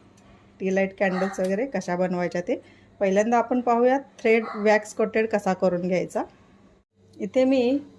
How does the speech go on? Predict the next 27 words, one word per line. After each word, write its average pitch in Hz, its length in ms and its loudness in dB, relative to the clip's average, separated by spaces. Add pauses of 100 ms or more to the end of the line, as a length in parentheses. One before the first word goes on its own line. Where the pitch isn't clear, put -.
(160)
हे 214 280 2
वॅक्स 196 340 -2
बनवायला 214 440 0
हे 214 180 0
मी 208 120 -2
भांडच 190 440 -2
केलेलं 180 340 0
आहे, 175 320 -4
already 180 400 -4
माझा 185 220 -2
पहिला 180 320 -2
वॅक्स 180 420 -4
आहे 175 240 -6
यामध्ये. 170 400 -4 (680)
तर 202 340 2 (260)
आपण 208 360 0 (560)
हे 202 120 -2
जे, 220 320 0 (120)
अ, 185 260 -2
धागे 180 380 -2
कसे 233 360 0
वॅक्स 202 300 -2
कोटेड 202 340 -4
करायचे 190 400 -2
ते 214 120 -4
बघणार 170 400 0
आहोत. 170 220 0